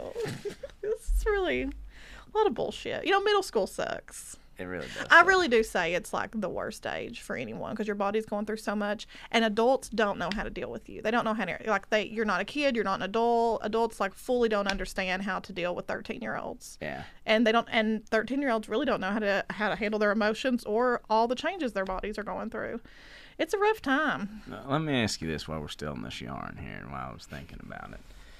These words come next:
Speaker 2: So yesterday I had this tweet that, um, uh, sixty-nine and, and fingering are the people's sex acts. You know, very egalitarian, all this stuff. And so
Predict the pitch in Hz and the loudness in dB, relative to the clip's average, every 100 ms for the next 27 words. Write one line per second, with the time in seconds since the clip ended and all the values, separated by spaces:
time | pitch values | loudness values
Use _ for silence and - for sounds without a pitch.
0 | - - - - - 110 113 143 - 107 | -20 -20 -18 -8 4 6 10 8 8 4
1 | 98 95 92 82 82 - - 78 - - | 4 6 4 2 0 -4 -4 -4 -4 -6
2 | - - 52 52 - - - - - - | -8 -10 -10 -10 -12 -16 -20 -18 -18 -18
3 | - - - - - - 53 - - - | -20 -20 -20 -14 -12 -12 -12 -10 -2 4
4 | 113 - 104 95 95 90 80 73 - 107 | 4 4 2 4 4 4 0 0 4 4
5 | 95 78 69 73 82 - - - - - | 6 2 0 -2 -6 -12 -18 -18 -18 -20
6 | - - - 73 71 - 92 - 69 - | -18 -14 -6 -4 -6 -2 -2 -2 -8 -6
7 | 50 - - - - - - - - 60 | -6 -8 -10 -12 -14 -14 -16 -16 -14 -8
8 | 73 67 95 98 87 87 85 80 - 78 | -6 -2 2 2 2 0 -2 -2 -6 -6
9 | 78 76 76 - - 71 64 76 - - | -6 -8 -8 -12 -12 -12 -12 -12 -12 -14
10 | - - - - - - - - 87 95 | -14 -18 -18 -18 -18 -20 -20 -14 -6 -2
11 | - 110 107 101 95 87 | 4 6 6 4 0 -4